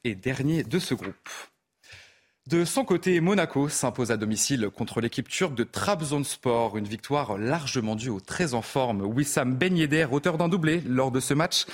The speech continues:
Premier but, vous allez le voir à la quatorzième minute de jeu. Il est là, ce but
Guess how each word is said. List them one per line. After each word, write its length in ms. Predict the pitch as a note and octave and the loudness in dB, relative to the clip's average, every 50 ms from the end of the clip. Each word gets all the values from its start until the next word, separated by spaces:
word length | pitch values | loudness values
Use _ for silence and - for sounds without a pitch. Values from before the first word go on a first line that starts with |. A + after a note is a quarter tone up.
| - - - - - - - - | -14 -14 -14 -14 -14 -16 -12 -4
Premier 260 | - - A#3+ G3+ F3+ | 0 2 2 4 4
but, 300 | D#3 D#3 E3 - - - | 4 2 2 0 -2 -4
vous 240 | A#2+ A2 A#2 A2+ G#2+ | -2 0 0 2 2
allez 160 | A#2+ A2 A2 | 2 2 2
le 60 | G#2+ G#2 | 0 0
voir 420 | G#2 A2+ A#2+ A2+ G#2+ F#2+ G2+ - | 2 2 2 2 2 0 -2 0
à 100 | - A2 | 0 0
la 120 | G2+ G2 G#2 - - - | 0 0 -2 -4 -8 -2
quatorzième 680 | - E3+ D3+ - - - A#2+ A2+ A2 G#2+ A2+ B2+ B2 A#2 | 0 0 0 0 0 -2 -2 0 0 0 2 2 4 4
minute 400 | A2+ A2+ A2+ A#2 B2 B2+ B2 A2+ | 4 4 4 4 4 2 0 0
de 140 | G#2+ A#2+ B2+ B2+ | 0 2 2 4
jeu. 320 | C3 C#3 D3 D#3 D#3+ D#3 - - - - - - - - - - - - - | 4 4 4 2 2 -2 -4 -8 -6 -6 -6 -6 -8 -10 -14 -16 -14 -6 -2
Il 140 | - C#3+ B2+ | 0 2 4
est 80 | B2 A2+ | 4 4
là, 180 | A#2 A#2 - - | 4 2 0 -2
ce 180 | - - - B2+ | -4 0 0 0
but 400 | A2+ A2+ B2 A#2 - - - | 2 2 0 0 0 -4 -10